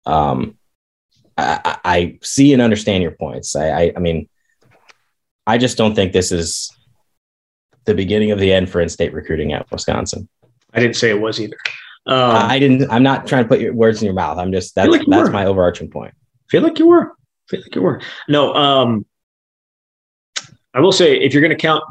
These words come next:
Speaker 2: Braylon Allen for the twenty twenty-one class, you can't then also count him as getting them in twenty twenty-two.
Speaker 1: Uh, well, my, are you referring to how I'm talking about them, or?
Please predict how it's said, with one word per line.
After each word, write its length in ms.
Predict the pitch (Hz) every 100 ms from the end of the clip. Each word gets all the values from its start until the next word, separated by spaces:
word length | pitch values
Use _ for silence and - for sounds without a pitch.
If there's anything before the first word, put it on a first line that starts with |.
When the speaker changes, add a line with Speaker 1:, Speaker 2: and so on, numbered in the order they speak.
| 127
Speaker 2:
Braylon 300 | 143 139 127
Allen 340 | 131 131 123 _ _
for 180 | - 120
the 80 | 110
twenty 220 | 131 123
twenty-one 320 | 123 120 120
class, 320 | 120 127 123
you 80 | -
can't 100 | 120
then 260 | - 110 107 _ _ _
also 220 | 120 120
count 220 | 113 117 113
him 280 | 107 104 - -
as 520 | 107 101 - - - _ _
getting 220 | 117 107
them 120 | 107
in 180 | 101 98
twenty 220 | - 107
twenty-two. 440 | 95 95 92 95 - - _ _ _ _ _ _ _ _ _ - - - _ _ _ _ _
Speaker 1:
Uh, 600 | 135 139 135 135 135 135 - _ _ _ _ -
well, 400 | 151 160 - -
my, 340 | 131 139 147 - _ 117
are 80 | 110
you 260 | 104 101 - _
referring 400 | 95 90 - 110 95
to 100 | 92
how 160 | 101
I'm 80 | 87
talking 300 | 104 147 170
about 220 | 165 160
them, 200 | 170 165
or? 360 | 101 95 90